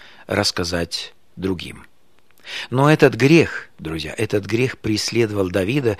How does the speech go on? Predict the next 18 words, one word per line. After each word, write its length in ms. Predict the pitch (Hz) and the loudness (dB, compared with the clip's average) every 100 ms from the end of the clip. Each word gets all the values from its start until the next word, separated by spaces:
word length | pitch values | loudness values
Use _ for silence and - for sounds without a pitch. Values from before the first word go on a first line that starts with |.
| - - | -8 -2
и 140 | 135 | 0
держал 560 | 123 139 120 165 190 180 | 4 4 6 4 4 2
его 360 | 135 131 143 | 2 6 6
в 80 | 123 | 6
постоянном 800 | 120 113 - 95 98 127 123 117 | 0 0 -2 0 2 0 0 -6
страхе. 640 | - - - - - - - - _ _ - - - - | -8 -8 -10 -8 -14 -16 -18 -20 _ _ -16 -12 -12 -10
Если 340 | 107 123 - 120 | 2 4 4 4
бы 160 | 123 | 4
этот 220 | 123 117 | 6 4
грех 440 | 120 123 139 127 - | 4 4 4 0 -4
открылся, 840 | 113 - - 143 202 - - - - - - - - - | -10 -8 4 6 6 2 -4 -10 -18 -20 -16 -16 -14 -4
это 240 | - 156 | 6 6
был 240 | 135 170 143 | 8 6 8
бы 160 | 151 | 6
великий 520 | 139 151 190 - 151 | 6 4 2 2 0
скандал 600 | 131 - 110 95 92 95 | 0 -2 -2 0 0 0
в 40 | 85 | 0
Иерусалиме. 760 | 85 82 - 80 71 - - | -2 -4 -6 -6 -10 -14 -18